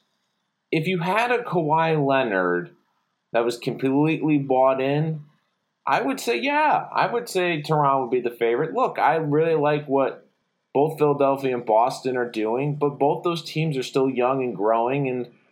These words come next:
I think the Raptors, their biggest problem was they always came up against LeBron James, and it was not a good matchup for them. And this is a team that you look at their roster, it's an aging roster. They have everyone under contract for the next season or two.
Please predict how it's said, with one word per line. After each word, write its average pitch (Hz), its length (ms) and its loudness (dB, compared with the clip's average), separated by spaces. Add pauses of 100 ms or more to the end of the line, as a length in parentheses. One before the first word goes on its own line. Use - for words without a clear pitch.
(140)
I 127 120 0
think 143 200 -2
the 131 60 -2
Raptors, 131 580 0
their 139 140 2
biggest 165 320 -2
problem 135 300 2
was 131 240 -2
they 123 160 2
always 131 500 0
came 135 260 -4
up 123 140 0
against 117 300 -4
LeBron 113 460 0
James, 147 540 -2
and 143 120 0
it 143 60 0
was 143 140 0
not 127 200 -2
a 147 40 -2
good 139 140 -2
matchup 151 480 -4
for 82 240 -2
them. - 240 -12 (480)
And 147 100 0
this 208 160 0
is 185 140 -4
a 151 80 -2
team 190 440 -2
that 135 260 0
you 196 120 -2
look 208 240 -4
at 156 200 -4
their 143 440 2
roster, 139 640 0
it's 98 140 -2
an 92 180 -4
aging 139 380 0
roster. 127 800 -2 (240)
They 92 80 0
have 98 100 0
everyone 147 300 2
under 131 180 0
contract 123 460 -2
for 110 80 -8
the 104 80 -6
next 110 240 -4
season 123 320 -4
or 110 100 -2
two. 110 520 -4